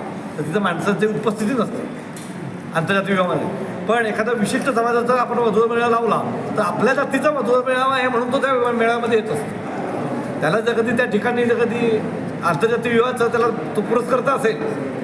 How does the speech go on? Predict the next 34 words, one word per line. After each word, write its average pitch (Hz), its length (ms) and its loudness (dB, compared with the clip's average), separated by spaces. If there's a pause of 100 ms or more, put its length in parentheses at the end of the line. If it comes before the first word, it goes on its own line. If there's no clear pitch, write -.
तो 226 60 0
जातीच्या 226 560 2
मेळाव्यामध्ये 220 400 2
सहसा 214 320 0
येत 196 280 -2
नाही - 140 0 (840)
जर 170 100 0
तो 185 60 2
असेल 170 300 0
तर. - 60 -4
पण 151 200 -2
तो 202 140 2
इथं 190 220 2
येतो 220 440 2 (380)
कशाकरता 220 500 0
की 214 160 -4
माझ्या 180 260 0
समाजाचा 190 380 0
मेळावा 143 340 -4
आहे, - 100 -6 (560)
माझ्या 131 200 0
समाजाचा 208 360 0
मेळावा 220 240 2
आहे 269 100 0
म्हणून 285 200 0
तो 277 80 6
येतोय. - 220 2 (540)
आता - 120 0
इतर 190 200 2
समाजाचे 233 360 2
माणसं 254 220 2
इथं - 140 0
आलेत 254 160 2
का? - 220 0